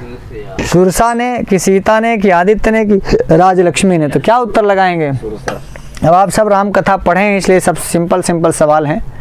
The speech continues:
Speaker 1: सूक्ष्म रूपम धृत्वा, छोटा रूप धारण करके, लंका प्रवेश काले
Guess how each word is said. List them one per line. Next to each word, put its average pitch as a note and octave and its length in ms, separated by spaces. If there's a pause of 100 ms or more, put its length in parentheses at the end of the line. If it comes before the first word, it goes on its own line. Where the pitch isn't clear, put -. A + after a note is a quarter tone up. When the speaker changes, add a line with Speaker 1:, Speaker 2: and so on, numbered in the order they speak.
(640)
Speaker 1:
सूक्ष्म B3 560
रूपम A#3 440
धृत्वा, F3+ 480 (240)
छोटा A#3+ 360
रूप A3 180
धारण D#3+ 280
करके, C3+ 400 (360)
लंका A#3 440
प्रवेश G#3+ 440
काले F3 540